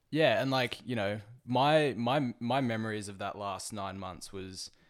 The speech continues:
you know, we went on all these holidays and we you know, we did all these things. Like, we went on a cruise ship and we went to all these, went to, like, Vanuatu and all these nice islands. And then, um, you know, we got in a Winnebago and we drove across the Nullarbor. Like, we did all this really cool shit.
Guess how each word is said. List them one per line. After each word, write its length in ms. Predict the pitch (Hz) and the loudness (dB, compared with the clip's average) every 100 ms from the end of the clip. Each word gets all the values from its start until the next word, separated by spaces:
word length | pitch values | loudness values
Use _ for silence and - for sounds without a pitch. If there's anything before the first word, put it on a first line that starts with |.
| _ _ | _ _
you 80 | 104 | -10
know, 160 | 92 90 | -10 -8
we 120 | 101 | -10
went 180 | 90 90 | -10 -10
on 140 | 92 | -10
all 100 | 90 | -12
these 180 | 92 90 | -12 -14
holidays 680 | - 110 110 87 53 57 - - | -8 -6 -4 -6 -10 -12 -12 -12
and 240 | 95 98 | -10 -10
we 400 | 95 92 90 90 _ _ _ _ _ _ _ _ - | -10 -10 -12 -14 _ _ _ _ _ _ _ _ -8
you 80 | |
know, 140 | 110 101 | -6 -4
we 100 | 113 | -6
did 200 | 104 107 | -8 -6
all 100 | 113 | -6
these 220 | 110 107 | -6 -6
things. 260 | - 110 101 | -6 -6 -6
Like, 160 | 104 104 | -8 -8
we 140 | 104 | -6
went 160 | 101 101 | -6 -6
on 80 | 101 | -8
a 60 | |
cruise 320 | 101 - 98 95 | -10 -10 -10 -8
ship 280 | 95 90 - | -8 -10 -10
and 100 | 98 | -10
we 80 | |
went 160 | 98 80 | -8 -10
to 80 | - | -12
all 80 | 95 | -10
these, 380 | 92 92 92 - - - | -10 -10 -10 -12 -14 -12
went 160 | 98 | -12
to, 40 | 92 | -10
like, 140 | 92 | -12
Vanuatu 580 | 92 92 90 87 90 85 | -10 -10 -10 -10 -10 -12
and 80 | 98 | -10
all 80 | 95 | -8
these 160 | 98 | -8
nice 260 | 98 90 90 | -8 -8 -8
islands. 540 | 85 95 98 95 92 | -6 -6 -6 -8 -8
And 100 | 95 | -6
then, 340 | 98 95 92 87 - _ _ - | -4 -4 -6 -10 -16 _ _ -12
um, 480 | 101 98 92 92 90 _ | -8 -8 -8 -10 -14 _
you 100 | 101 | -8
know, 120 | 90 | -6
we 120 | 95 | -6
got 220 | 95 95 95 | -8 -8 -6
in 80 | |
a 80 | 95 | -8
Winnebago 680 | 95 98 92 98 101 104 98 | -8 -8 -8 -8 -6 -6 -6
and 80 | 95 | -8
we 100 | 95 | -10
drove 260 | 95 90 | -10 -10
across 300 | 90 - 90 | -10 -14 -12
the 60 | - | -10
Nullarbor. 500 | 98 98 95 95 95 | -8 -8 -10 -10 -12
Like, 140 | 87 - | -12 -12
we 80 | 107 | -10
did 160 | 110 | -6
all 60 | 117 | -6
this 160 | 101 - | -6 -8
really 240 | 107 101 | -8 -8
cool 220 | - 107 95 | -8 -10 -8
shit. 420 | - 107 95 | -6 -6 -6